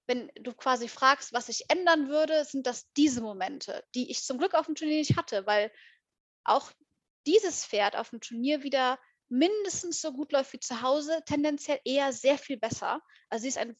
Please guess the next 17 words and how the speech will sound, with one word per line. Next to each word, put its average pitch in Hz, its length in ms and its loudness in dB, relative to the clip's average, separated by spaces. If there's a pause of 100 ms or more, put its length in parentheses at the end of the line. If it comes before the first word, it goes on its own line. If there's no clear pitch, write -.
(140)
wirkliches 339 640 0
Showpferd. - 960 -2 (480)
Und 247 400 -4 (200)
ich - 180 -10
meine, 240 220 -2
ich - 180 -10
bin 302 100 -4
jetzt 285 220 0
nach 233 100 -8
zwei 302 300 0
Turnieren 269 580 -2
mit 226 300 -8 (200)
zehn 403 360 2
Pokalen 254 540 4
nach 190 160 -8
Hause 196 280 -6
gekommen 220 480 -8